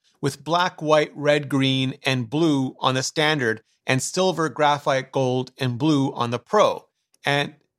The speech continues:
yes, there's still a notch right up on top, which I no longer even really notice,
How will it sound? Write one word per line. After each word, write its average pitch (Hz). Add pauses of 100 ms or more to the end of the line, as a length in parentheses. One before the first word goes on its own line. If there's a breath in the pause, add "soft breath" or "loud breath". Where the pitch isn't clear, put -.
(200)
yes, - (280)
there's 151
still 190
a 196
notch 135
right 143
up 139
on 117
top, 160 (340)
which 165 (200)
I 202
no 247
longer 196
even 160
really 139
notice, 143